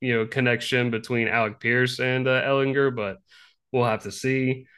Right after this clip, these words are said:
Uh, the last guy I'll mention here is just Marquise Goodwin. Um, with D K Metcalf being out for one, two weeks, uh, maybe even longer than that, just because they have a week eleven bye, the Seahawks,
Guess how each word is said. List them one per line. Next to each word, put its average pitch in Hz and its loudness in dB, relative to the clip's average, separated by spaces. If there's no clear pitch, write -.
Uh, 113 2
the 131 -2
last 147 2
guy 139 4
I'll 117 4
mention 123 0
here 120 2
is 110 -4
just 104 -10
Marquise 117 0
Goodwin. 117 0
Um, 104 -2
with 120 2
D 131 2
K 127 2
Metcalf 117 0
being 123 0
out 123 0
for 107 -2
one, 117 0
two 120 -4
weeks, 123 0
uh, 110 0
maybe 170 2
even 165 2
longer 127 4
than 107 -2
that, 104 -2
just 110 -8
because 113 0
they 123 4
have 135 2
a 120 -2
week 117 -2
eleven 110 2
bye, 101 2
the 127 2
Seahawks, 143 -2